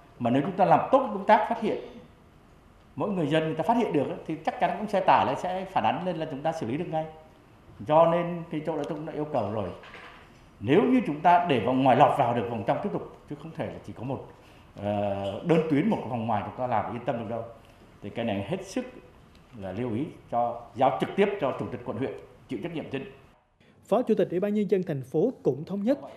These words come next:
Speaker 2: việc tăng cường phun khử khuẩn tại các điểm nóng. Tuy nhiên, cũng phải xem xét lại tính phù hợp với từng địa phương, khả năng của lực lượng y tế cơ sở. Nếu cần thiết, có thể đề xuất xã hội hóa. Đề nghị các cơ quan báo đài tăng cường công tác thông tin, tuyên truyền,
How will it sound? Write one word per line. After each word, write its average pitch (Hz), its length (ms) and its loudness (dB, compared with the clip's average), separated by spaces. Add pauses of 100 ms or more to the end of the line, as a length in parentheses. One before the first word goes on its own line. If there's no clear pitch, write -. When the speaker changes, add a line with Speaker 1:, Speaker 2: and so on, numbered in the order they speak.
(140)
Speaker 2:
việc 185 200 8
tăng 240 140 -2
cường 156 260 2
phun 220 200 -2
khử 170 140 0
khuẩn 160 280 -2
tại 156 120 -4
các 208 160 -8
điểm 143 180 -2
nóng. 170 220 -2 (340)
Tuy 185 100 6
nhiên, 185 200 4
cũng 151 140 -2
phải 147 240 -6
xem 165 240 -4
xét 220 320 -6
lại 135 140 -2
tính 226 220 -6
phù 160 160 0
hợp 139 260 -4
với 196 80 -8
từng 151 160 -4
địa 143 100 -4
phương, 202 300 4 (360)
khả 196 100 2
năng 226 180 0
của 202 120 2
lực 165 180 0
lượng 135 140 -4
y 165 100 -2
tế 170 200 -4
cơ 165 180 2
sở. 156 300 -4 (380)
Nếu 208 120 6
cần 170 220 0
thiết, 277 360 -2
có 226 100 0
thể 170 160 0
đề 139 160 2
xuất 262 260 -6
xã - 140 -10
hội 127 180 -8
hóa. 147 300 -4 (600)
Đề 180 140 8
nghị 165 160 4
các 240 160 -2
cơ 214 160 4
quan 175 220 -2
báo 220 120 -2
đài 160 220 0
tăng 208 220 -4
cường 156 260 0
công 147 220 -4
tác 226 180 -6
thông 202 180 -4
tin, 208 220 2 (160)
tuyên 165 160 0
truyền, 143 240 2